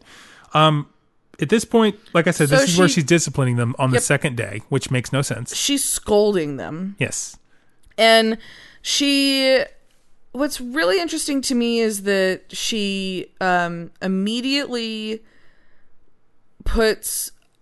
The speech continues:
Speaker 2: she puts them in two different boxes, quite literally.
Speaker 1: She, she assumes that Pandora was the one who is responsible for all of it.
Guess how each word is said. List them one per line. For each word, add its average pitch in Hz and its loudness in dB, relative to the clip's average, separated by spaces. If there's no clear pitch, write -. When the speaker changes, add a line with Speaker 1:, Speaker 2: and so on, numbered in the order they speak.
Speaker 2:
she 247 -2
puts 302 2
them 320 0
in 302 2
two 285 2
different 254 0
boxes, 202 0
quite 202 0
literally. 160 -2
Speaker 1:
She, - 2
she - 2
assumes 143 6
that - -2
Pandora 143 4
was 127 2
the 127 0
one 123 2
who 123 2
is 117 0
responsible 127 0
for 113 -4
all 95 -2
of 92 -12
it. - -18